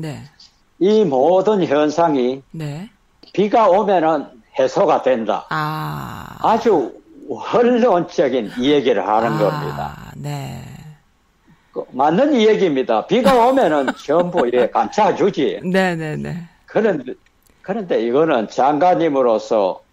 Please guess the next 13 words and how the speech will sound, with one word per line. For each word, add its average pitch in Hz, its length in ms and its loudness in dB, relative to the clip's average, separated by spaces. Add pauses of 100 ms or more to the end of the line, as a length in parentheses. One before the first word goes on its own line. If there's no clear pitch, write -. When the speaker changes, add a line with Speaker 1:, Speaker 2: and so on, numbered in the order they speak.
Speaker 1:
할 202 240 -8
수 196 120 -6
Speaker 2:
무책임한 156 540 0
Speaker 1:
있는. 160 100 -6
Speaker 2:
발언이거든. 110 920 -4
Speaker 1:
네. 143 760 -8 (460)
Speaker 2:
모두가 240 460 2
석보 202 420 0
재련소하고 170 920 2
그래 117 500 2 (400)
짜고 208 380 2
치면은 113 800 0
Speaker 1:
네. 151 380 -6